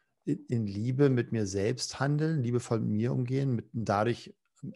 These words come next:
aus Kraft heraus auch mit anderen liebevoller und entspannter umgehen können. Ähm, und in den Momenten, wo ich mit Menschen zusammen bin, präsent zu sein. Also das ist so, wo meine vier Jahre alte Tochter mich immer wieder auch gut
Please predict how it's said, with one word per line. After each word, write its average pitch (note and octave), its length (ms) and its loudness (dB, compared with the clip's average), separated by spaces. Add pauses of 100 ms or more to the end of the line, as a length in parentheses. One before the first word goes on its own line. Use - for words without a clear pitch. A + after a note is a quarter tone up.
(140)
aus - 380 0
Kraft - 500 -2
heraus A2 400 0
auch G2 140 -4
mit G#2 200 -4
anderen A2 460 -2
liebevoller A2 580 0
und G#2+ 120 -4
entspannter A2+ 500 -4
umgehen A#2+ 380 -2
können. C3 400 -4 (800)
Ähm, G#2+ 480 -2
und G#2+ 380 -6
in A2 160 -4
den G#2+ 160 -2
Momenten, G#2+ 480 -2
wo G#2 140 -2
ich - 180 -8
mit G#2+ 160 -8
Menschen G#2 300 -4
zusammen A2 320 -2
bin, A2+ 240 -8
präsent B2 420 0
zu - 160 -2
sein. F2+ 360 -4
Also F#2 200 -6
das F#2+ 240 -8
ist - 160 -6
so, G#2 220 -4
wo G2+ 140 -4
meine G#2 240 -4
vier - 140 -4
Jahre G#2+ 120 0
alte G2+ 140 -8
Tochter A2 320 -6
mich G2+ 180 -6
immer G#2 300 -6
wieder G2+ 200 -4
auch A2+ 180 -10
gut G#2+ 320 -10